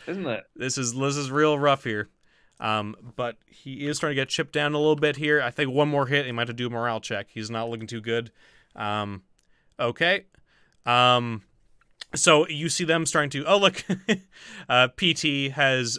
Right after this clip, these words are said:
Speaker 2: donated two, uh, two hundred bits. Thank you,
Speaker 1: Yay.
Speaker 2: P T. Uh, so
Speaker 1: Thank
Speaker 2: that's
Speaker 1: you.
Speaker 2: either two free rerolls or one full heal. Um,
Speaker 1: Ooh, I think, can we, can we reroll those, some of those combat rolls?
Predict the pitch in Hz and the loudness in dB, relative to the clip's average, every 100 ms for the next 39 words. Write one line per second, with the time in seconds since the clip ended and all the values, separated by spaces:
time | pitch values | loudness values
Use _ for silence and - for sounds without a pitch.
0 | 147 127 135 135 127 120 - 143 131 127 | -6 -4 -2 0 -2 -2 -6 -6 -4 -6
1 | 131 - 117 110 107 - _ _ 151 - | -8 -6 -4 -4 -6 -14 _ _ -6 -2
2 | 156 131 127 196 - - - _ _ - | 0 -2 -2 -4 -2 -6 -6 _ _ -2
3 | 151 156 147 147 151 120 101 - _ - | -2 -2 0 2 4 2 -2 -8 _ -12
4 | - - 170 147 160 170 165 151 196 180 | -12 -2 0 2 2 2 2 2 -2 -2
5 | 196 180 175 190 185 180 - 151 135 147 | -2 2 2 2 0 -2 -4 -4 -2 -2
6 | 143 139 151 135 180 202 185 _ _ _ | -4 -4 -4 -4 -8 -10 -14 _ _ _
7 | _ _ _ - 113 110 107 113 110 - | _ _ _ -4 -2 -2 -4 -6 -8 -10
8 | 131 - _ _ _ - 170 170 165 - | -12 -14 _ _ _ -6 -4 -2 -6 -6
9 | 170 170 156 156 151 143 139 - 147 139 | -2 2 2 2 2 2 0 -2 0 0
10 | - - 147 98 87 85 82 - | 0 -2 0 0 -2 -4 -4 -10